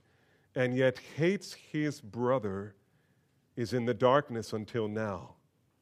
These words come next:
But the one who loves his brother abides in the light, and there is no cause of stumbling for him." Now, you gotta understand, abiding in the light here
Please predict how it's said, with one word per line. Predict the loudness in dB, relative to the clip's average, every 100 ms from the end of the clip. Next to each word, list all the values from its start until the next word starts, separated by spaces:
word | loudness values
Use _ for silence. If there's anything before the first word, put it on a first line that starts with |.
| _ _ _ _ _ -20 _ _ _ _ _ _ _ -20 _
But | 4
the | 6
one | 6 10 10 10
who | 6 4
loves | 6 8 10 12 12 12 8 0
his | 4 4 4
brother | 4 10 10 10 8 4 2 -6 0 4
abides | 6 8 10 12 10 8 4
in | 2 4 4 6
the | 6
light, | 8 8 8 6 -2 -14 -16 _ _ _ _ _ _ _ _
and | 0
there | 4 4
is | 4
no | 6 4
cause | 4 0 4 4 2
of | -4
stumbling | -2 -2 -2 -2 -6
for | -8
him." | -6 -6
Now, | -6 -8
you | -6
gotta | -2 0
understand, | -2 -2 -2 -2
abiding | -2 0 0 0 0
in |
the | 0
light | 0 -2 -2
here | -6 -10